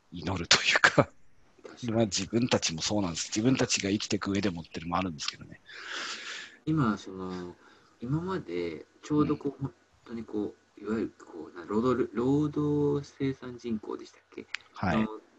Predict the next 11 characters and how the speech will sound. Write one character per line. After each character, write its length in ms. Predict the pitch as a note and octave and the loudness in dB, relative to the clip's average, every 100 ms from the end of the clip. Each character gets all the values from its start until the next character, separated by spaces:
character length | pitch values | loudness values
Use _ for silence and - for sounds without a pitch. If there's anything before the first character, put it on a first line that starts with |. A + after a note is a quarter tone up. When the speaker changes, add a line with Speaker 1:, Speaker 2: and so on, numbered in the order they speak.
| _ | _
Speaker 2:
減 320 | A2 A#2 A#2+ | -4 0 0
少 180 | A2 A#2 | -2 0
が 80 | G#2+ | 2
本 180 | G#2+ A2+ | 2 2
当 80 | A#2 | 2
に 60 | |
も 120 | A2+ | 2
う 20 | G#2+ | 0
始 200 | - F2 | -4 -8
ま 160 | F2+ F2 - _ - | -6 -8 -12 _ -8
り、 240 | F2 D#2+ | -6 -6